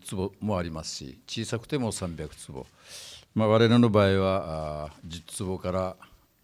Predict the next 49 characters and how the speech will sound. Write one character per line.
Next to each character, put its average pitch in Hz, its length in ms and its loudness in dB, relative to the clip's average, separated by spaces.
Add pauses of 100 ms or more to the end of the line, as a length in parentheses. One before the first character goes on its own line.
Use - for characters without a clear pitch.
(160)
大 101 140 -4
き - 180 -16
く 110 100 -10
て 87 360 -6
百 85 360 -10
三 85 260 -10
十 80 120 -14
坪 80 320 -14
ぐ 82 100 -10
ら 65 140 -8
い 65 100 -16 (480)
の 104 240 2
店 80 240 -2
舗 85 160 -6
で 80 80 -6
ご 78 120 -6
ざ 76 120 -6
い 73 60 -6
ま 73 80 -10
す - 120 -12
の 71 120 -10
で、 80 240 -8 (1000)
え 64 500 -16
ー、 - 20 -10
も 92 140 -4
と 117 100 2
も 113 100 6
と 123 320 0
そ 95 180 -8
の 82 260 -8
規 - 140 -6
模 135 160 0
が 82 240 -4 (600)
比 - 120 -18
較 113 240 -4
に 120 80 -2
な 113 120 0
ら 104 120 -2
な 104 160 -4
い 101 60 -4
ほ 101 120 -8
ど 117 100 -4
違 120 240 -8 (160)
う。 62 80 -12 (1400)
と 110 100 -4
い 110 60 0
う - 40 0
の 101 140 0
は、 87 340 -2